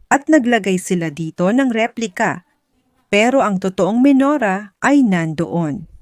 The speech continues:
Ang totoong makikita natin dito ay lahat ng ibang mga kagamitan. Ang nakikita natin dito sa ibaba ay mga banga na may extra virgin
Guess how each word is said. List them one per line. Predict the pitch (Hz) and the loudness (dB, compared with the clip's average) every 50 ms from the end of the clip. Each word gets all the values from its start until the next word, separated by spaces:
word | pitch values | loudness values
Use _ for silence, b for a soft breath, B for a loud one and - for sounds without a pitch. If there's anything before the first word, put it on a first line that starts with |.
| - _ _ _ _ _ _ _ _ _ _ _ _ _ _ _ _ _ _ _ _ _ | -20 _ _ _ _ _ _ _ _ _ _ _ _ _ _ _ _ _ _ _ _ _
Ang | 190 196 220 240 240 | 0 2 2 0 -2
totoong | - 226 196 - 208 196 - 196 214 247 277 | -2 -4 -4 -2 -4 -2 0 0 2 2 4
makikita | 269 269 262 - 240 185 - 262 285 294 - 294 269 | 2 2 0 0 -6 -4 0 -2 0 2 2 0 0
natin | 240 226 220 220 226 220 214 202 | 0 -2 -2 -4 -4 -6 -6 -4
dito | 180 214 285 294 - - 170 165 190 - _ | 0 0 0 0 0 -2 -4 -4 -6 -8 _
ay | - 254 302 330 320 | 0 2 4 6 6
lahat | 311 311 294 - 214 220 - _ | 4 4 2 2 0 0 0 _
ng | 226 214 - | -6 -6 -4
ibang | 180 185 160 180 175 175 165 | -4 0 0 0 0 2 0
mga | 160 156 160 156 156 | -2 -2 -2 -4 -4
kagamitan. | - 185 170 180 190 190 190 190 185 202 190 185 170 151 135 175 - _ _ _ _ _ _ _ _ _ _ _ _ _ _ _ _ _ _ _ _ _ | -4 -4 -2 0 2 2 0 0 0 -2 -2 0 -2 -4 -6 -8 -12 _ _ _ _ _ _ _ _ _ _ _ _ _ _ _ _ _ _ _ _ _
Ang | _ 202 202 202 196 | _ -2 -2 0 0
nakikita | 190 185 185 190 180 - 180 170 170 - 160 | 0 0 0 -2 -4 -2 -4 -6 -4 -4 -4
natin | 151 160 156 156 - - 175 170 165 151 | -4 -2 -4 -6 -4 -4 -4 -4 -2 -4
dito | 202 262 - - 233 202 208 - | -6 -6 -4 -4 -4 -4 -2 -4
sa | - - 254 | -4 0 0
ibaba | 294 262 240 311 285 196 180 175 185 214 - _ _ _ _ _ _ _ _ | 0 2 2 0 2 2 0 0 0 -2 -6 _ _ _ _ _ _ _ _
ay | - 277 311 | 2 4 4
mga | 330 330 349 330 330 | 4 4 2 2 0
banga | 269 208 220 208 185 175 185 214 220 - - _ _ _ _ _ _ _ _ _ _ _ _ _ _ 254 | 0 0 0 0 2 0 0 -2 -2 -6 -10 _ _ _ _ _ _ _ _ _ _ _ _ _ _ 0
na | 262 | 2
may | 262 269 269 254 - | 4 4 2 2 0
extra | - 196 247 - - - - 285 302 294 | 0 -2 -2 -2 -4 -8 -2 0 0 0
virgin | 202 175 185 180 185 170 160 190 214 240 | 2 0 2 2 2 0 -2 -4 -4 -6